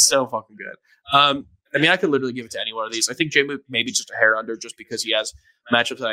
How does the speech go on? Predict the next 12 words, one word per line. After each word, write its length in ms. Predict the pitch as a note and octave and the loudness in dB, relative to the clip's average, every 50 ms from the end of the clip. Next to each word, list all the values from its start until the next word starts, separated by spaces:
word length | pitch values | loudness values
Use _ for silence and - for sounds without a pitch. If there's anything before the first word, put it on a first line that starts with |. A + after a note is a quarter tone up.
| G2+ - | -6 -8
I 40 | A#2 A#2 | -10 -6
think 180 | - C#3 B2+ - | -4 -2 0 0
are 100 | A#2+ G#2+ - | 0 0 4
harder. 460 | - A#2 A2+ A2+ B2 C#3 D3+ F#3+ - _ _ _ _ _ _ _ _ - | 4 4 6 6 4 2 0 -2 -4 _ _ _ _ _ _ _ _ -6
Um, 420 | - - - A2 G#2 G#2 G#2+ - _ _ _ _ _ _ _ _ _ _ - | -4 -2 -2 -2 -2 -4 -8 -16 _ _ _ _ _ _ _ _ _ _ -2
and 220 | C3 C3 C3 C3 - - | 0 0 0 0 0 2
also 260 | A2+ A2+ - A#2+ G#2 | 2 2 2 0 -2
just, 300 | G2 - - - - - | -6 -8 -6 -6 -6 -6
like, 80 | - - - | -6 -4 0
being 160 | B2+ B2 A2+ | 0 0 2
a 40 | G#2+ | 2
Sheik, 300 | - - A2+ A2 A2+ | 2 2 2 0 -4